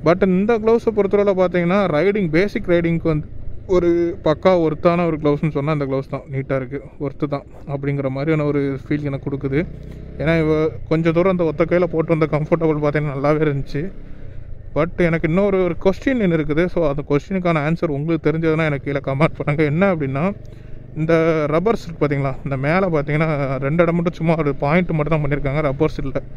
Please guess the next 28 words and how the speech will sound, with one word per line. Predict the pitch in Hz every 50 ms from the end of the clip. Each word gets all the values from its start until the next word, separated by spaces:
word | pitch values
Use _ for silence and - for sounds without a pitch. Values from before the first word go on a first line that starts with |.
| - - - - - - -
So | - 151 151
அது | 139 139
ரெண்டு | 139 143 170 196 214 233
க்ளவுஸ்லையும் | 208 214 208 208 202 - 214 196
அதே | 170 175 170
மாதிரி | 170 170 160 165
தான் | 185 175 151
இருக்குது. | 156 156 - - 160 151 151 147 - - - - - - - - - - - - - - -
So, | - - - 160 151 156
இது | 151 151 147 156 151
எதனால | 151 180 196 208 190 185 175 175
அப்படிங்கிறது | 160 143 147 151 147 151 160 165
எனக்கு | 156 143 127 -
தெரியல. | 139 143 151 143 135 151 175
So, | 170 - - 143
ஸ்டட்ஸ் | - - - 139 131 - - -
தரப்புல | 202 190 185 190 190 185
இருந்து | 180 175 175 180 196 180
எதுவும் | 165 175 175 180 175 175 170 165 160 156 151 151 143 143 143 143 143
news | 143 151 165 - -
வருதான்னு | 147 139 151 160 165 -
பார்ப்போம். | - 151 143 139 - - 143 139 185 - - - - - - - - -
நானும் | 143 139 151 156 170 160
அதை | 151 147 151
வந்து | 143 151 156
ஃபீட்பேக்காக | - 156 143 147 151 143 - 151 -
கொடுக்குறேன். | - 143 151 - 143 139 151 180
So, | 175 - - 143